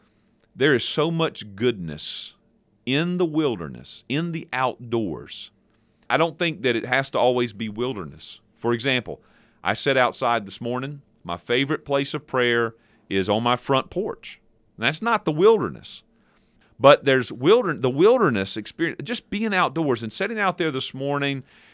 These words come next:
and just the cool air, a little breeze coming through, a little damp,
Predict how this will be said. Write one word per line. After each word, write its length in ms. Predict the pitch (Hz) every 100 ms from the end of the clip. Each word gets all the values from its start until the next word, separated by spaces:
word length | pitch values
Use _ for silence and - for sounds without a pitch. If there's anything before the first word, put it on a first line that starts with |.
| -
and 280 | 107 107
just 200 | 107 147
the 80 | -
cool 540 | - - - 165 160 131
air, 320 | 139 151 147
a 40 |
little 180 | 143 131
breeze 560 | 98 107 139 156 143 -
coming 340 | 147 139 135
through, 500 | 135 131 139 135 135
a 40 | 131 _ _
little 180 | 170 196
damp, 460 | 127 127 131 127